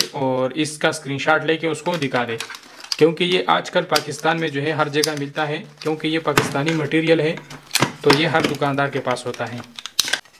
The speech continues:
तो यहाँ पे मैंने इसमें यूएसबी के लिए सुराख कर लिया, तो बहुत perfect सुराख इसमें हो चुका है।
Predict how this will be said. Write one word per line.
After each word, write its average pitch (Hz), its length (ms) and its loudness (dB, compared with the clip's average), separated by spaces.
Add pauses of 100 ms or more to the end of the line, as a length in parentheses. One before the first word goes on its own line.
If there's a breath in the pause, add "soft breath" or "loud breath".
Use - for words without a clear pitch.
तो 135 220 2
यहाँ 156 280 4
पे 180 140 0
मैंने 170 260 2
इसमें 170 280 0
यूएसबी 139 420 4
के 156 140 2
लिए 156 140 2
सुराख 151 360 2
कर 165 120 4
लिया, 160 160 2
तो 151 120 0
बहुत 151 300 2
perfect 156 400 0
सुराख 151 340 2
इसमें 156 220 -4
हो 139 140 -2
चुका 170 240 0
है। 175 200 -2